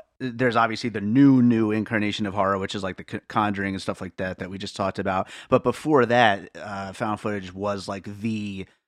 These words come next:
new thing of horror for, like, a good decade. And, um, a-,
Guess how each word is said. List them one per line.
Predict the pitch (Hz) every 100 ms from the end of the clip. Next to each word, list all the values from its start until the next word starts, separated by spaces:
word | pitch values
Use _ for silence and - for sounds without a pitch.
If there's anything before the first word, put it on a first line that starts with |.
| _
new | 113 117 123 120 113
thing | - 113 104
of | 92
horror | - 113 123 98 92
for, | - 92
like, | 92 90
a |
good | 87 101 85
decade. | 85 85 - 95 90 87 - - - -
And, | 113 107 101 98 101
um, | 98 90 87 85 87
a-, | -